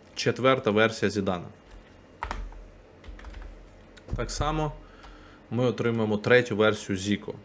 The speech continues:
який був, а, в С Б Ч під час Team of the Year. Базова його картка, да, також, а, був Центуріон дев'яносто другого рейтингу, і зараз це буде ще один третій Зіко.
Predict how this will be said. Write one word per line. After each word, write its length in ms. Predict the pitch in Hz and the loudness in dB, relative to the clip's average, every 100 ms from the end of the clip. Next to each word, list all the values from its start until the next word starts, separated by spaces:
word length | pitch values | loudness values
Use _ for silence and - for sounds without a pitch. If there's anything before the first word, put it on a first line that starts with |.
| - - - - - | -20 -20 -20 -16 -6
який 360 | 98 - 107 | -4 -2 -2
був, 400 | 98 107 101 - 98 | 0 -2 -2 -2 -4
а, 40 | 92 90 | -2 -4
в 260 | 90 104 - | -6 -8 -4
С 100 | 101 | -2
Б 140 | 101 | -2
Ч 320 | 101 - 95 90 - - - - | 0 0 -2 -4 -12 -20 -20 -8
під 140 | 101 | -6
час 340 | - 98 - - | -2 -2 -2 -2
Team 100 | 104 | 0
of 160 | 92 | 0
the 140 | 92 92 | -4 -4
Year. 240 | 92 90 95 | -4 -4 -8
Базова 520 | 98 104 185 196 165 151 | -4 2 4 4 2 2
його 200 | 135 123 | 0 0
картка, 440 | 120 117 113 98 | 0 0 -2 -6
да, 240 | 95 117 | -4 -4
також, 560 | 104 107 101 92 - - | 0 0 0 -8 -10 -8
а, 340 | 95 92 98 | -8 -10 -10
був 240 | 101 98 - | -8 -8 -8
Центуріон 560 | - 98 127 185 220 | -8 -2 0 2 2
дев'яносто 520 | 190 165 147 139 - 113 | 2 0 -4 -6 -4 -4
другого 300 | 117 113 110 | 0 2 4
рейтингу, 360 | 107 104 104 | 2 0 0
і 60 | 104 | 2
зараз 340 | 143 143 107 | 2 0 0
це 80 | - | -2
буде 280 | 113 117 104 - - - - | 2 2 0 -4 -20 -20 -16
ще 400 | - - - 117 | -14 -6 0 2
один 480 | 98 90 90 127 127 | 4 2 0 -2 -2
третій 540 | 107 - 104 107 101 - | -4 2 2 2 -4 -6
Зіко. 440 | 101 104 101 - | -2 0 0 0